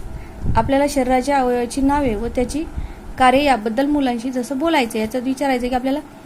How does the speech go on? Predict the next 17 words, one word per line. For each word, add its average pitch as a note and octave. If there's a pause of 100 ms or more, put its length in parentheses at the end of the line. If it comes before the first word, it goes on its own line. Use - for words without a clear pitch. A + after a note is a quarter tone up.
(360)
नाकाने B3+
आपण E4
काय D#4+
करतो, G#3 (1080)
तर C4+
मग C#4
नाकाने D4
आपण D#4+
काय E4
करतो, A3+
तर A3
तिला C#4
विचारायचं C#4+
आपण B3
नाकाने C4
काय D#4
करतो. G#3